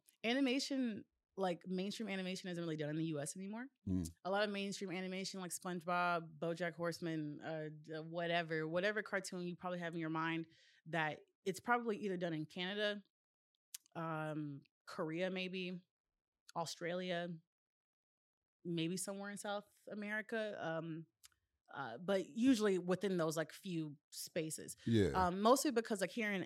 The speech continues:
Speaker 1: in America, what we do is what I do. Uh, we design everything. Like, I design the props.
Speaker 2: Mm.
Speaker 1: Uh, m-, my coworkers design the characters and the backgrounds and the colors and whatnot and the boards and the scripts. We do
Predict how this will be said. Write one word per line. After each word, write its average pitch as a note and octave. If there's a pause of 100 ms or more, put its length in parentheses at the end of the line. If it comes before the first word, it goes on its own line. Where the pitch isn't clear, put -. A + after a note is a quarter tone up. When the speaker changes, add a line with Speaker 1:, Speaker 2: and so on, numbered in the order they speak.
(120)
Speaker 1:
in E3
America, F3+
what F3+
we C#4+
do D3+
is D#3
what D3+
I F3+
do. D#3 (460)
Uh, D#3+
we G3
design F3
everything. D#3
Like, D3+
I D#3
design D#3+
the D#3+
props. - (240)
Speaker 2:
Mm. F2
Speaker 1:
Uh, D3
m-, D#3 (120)
my E3
coworkers D#3+
design D3+
the D3+
characters D3+
and D3+
the D3+
backgrounds D3
and C3+ (160)
the D3+
colors D#3
and D#3+
whatnot D#3 (320)
and E3
the E3
boards D#3
and D#3+
the D#3
scripts. -
We G3
do F#3